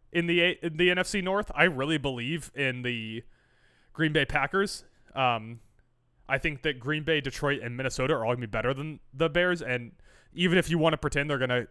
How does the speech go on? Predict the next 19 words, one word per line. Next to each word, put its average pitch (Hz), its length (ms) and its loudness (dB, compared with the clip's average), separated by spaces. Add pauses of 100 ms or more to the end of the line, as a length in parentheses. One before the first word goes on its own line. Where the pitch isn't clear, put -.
(140)
snag 135 440 2
a 123 80 0
couple 135 360 0
of 131 80 2
those 127 260 2
wins, 127 500 -4 (280)
they're 127 100 -2
still 143 220 0
gonna 131 260 0
go 123 440 0 (720)
two 143 240 -2
and 131 120 -6
four 127 460 -2 (240)
in 135 80 -12
that 123 140 -4
division, 123 420 -2
probably, 165 580 0 (680)
at 131 240 0 (400)
best. - 540 -4